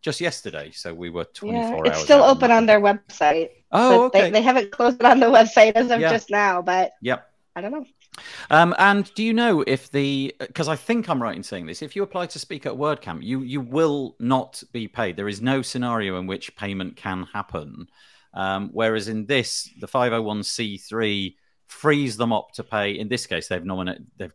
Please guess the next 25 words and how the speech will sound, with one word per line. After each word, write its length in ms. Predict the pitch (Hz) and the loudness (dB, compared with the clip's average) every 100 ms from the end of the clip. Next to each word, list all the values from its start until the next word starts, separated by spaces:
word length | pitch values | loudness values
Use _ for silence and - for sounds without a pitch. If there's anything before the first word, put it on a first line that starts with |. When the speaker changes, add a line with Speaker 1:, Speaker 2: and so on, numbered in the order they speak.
| _ | _
Speaker 1:
decided 400 | 95 104 87 85 | -10 -8 -8 -8
on 80 | |
a 40 | 82 | -10
fee 180 | - 85 | -10 -12
of 80 | |
three 260 | - 98 90 | -12 -8 -8
hundred. 360 | 95 98 78 73 | -6 -8 -10 -8
But 100 | 85 | -8
if 160 | 95 | -8
you 80 | 107 | -8
were 140 | 95 82 | -6 -6
at 60 | |
a 40 | 85 | -4
WordCamp, 480 | 98 95 - 82 | -6 -6 -8 -10
that 160 | 87 85 _ | -10 -12 _
could 240 | - 107 | -10 -8
not 180 | 95 87 | -6 -8
happen. 160 | 87 - | -10 -10
So 100 | 104 | -12
it 60 | 123 | -8
gives, 280 | 117 92 104 - _ _ | -8 -8 -16 -18 _ _
gives 240 | 139 120 | -8 -6
them 280 | 107 117 98 104 | -8 -10 -10 -6
that 220 | 131 - | -6 -6
flexibility 1000 | - - 120 - - 107 113 104 - 107 | -18 -12 -10 -10 -12 -6 -4 -4 -6 -10